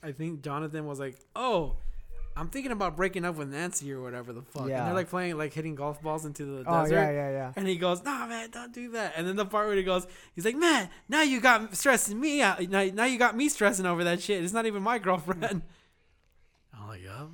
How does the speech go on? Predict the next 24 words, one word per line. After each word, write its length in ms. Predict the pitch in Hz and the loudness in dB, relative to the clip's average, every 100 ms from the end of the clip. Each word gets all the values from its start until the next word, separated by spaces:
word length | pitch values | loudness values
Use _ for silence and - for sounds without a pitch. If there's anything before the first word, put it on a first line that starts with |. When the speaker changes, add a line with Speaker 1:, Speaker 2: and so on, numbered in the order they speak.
| 147 | -16
Speaker 1:
that's 180 | 87 120 | -18 -16
how 200 | 98 117 | -14 -14
it 20 | |
is, 220 | 131 139 117 | -12 -12 -12
bro. 160 | 120 117 135 _ _ _ _ _ _ _ _ _ _ _ _ _ - - _ _ - - _ | -16 -18 -18 _ _ _ _ _ _ _ _ _ _ _ _ _ -20 -20 _ _ -20 -20 _
Yeah, 260 | 139 151 160 | -6 -4 -4
but 120 | 262 | -2
I 80 | 392 | 0
don't 100 | 214 | 2
know. 160 | 190 | 2
I've, 160 | 226 294 | 0 -4
uh, 240 | - - 160 - _ _ _ _ _ _ - _ _ | -6 -18 -20 -20 _ _ _ _ _ _ -20 _ _
I 80 | - | 0
don't 100 | 381 | 4
know. 180 | 285 175 | 6 4
I 200 | 156 214 | 4 2
haven't 280 | 302 370 285 | 2 0 -2
really 300 | 262 269 247 | -2 -2 -4
been 180 | 240 220 | -6 -6
disappointed 640 | 226 175 143 175 180 196 | -6 -2 4 6 4 -2
with 160 | 160 151 | -2 -2
any 160 | 170 | -4
seasons 420 | 165 175 170 175 | -4 -6 -6 -6
of 100 | 170 | -10